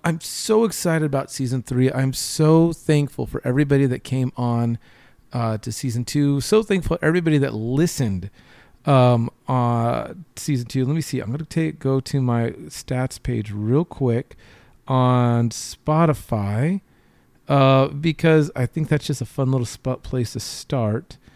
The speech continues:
And let me just see here. Hold on.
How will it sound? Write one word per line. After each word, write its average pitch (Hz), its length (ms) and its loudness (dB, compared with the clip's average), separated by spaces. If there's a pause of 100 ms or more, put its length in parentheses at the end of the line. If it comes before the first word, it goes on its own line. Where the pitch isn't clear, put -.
(720)
And 143 680 4 (100)
let 113 80 -4
me 175 160 0
just 202 220 -6
see 160 240 -2
here. 110 500 -4
Hold 139 240 -4
on. 101 160 -4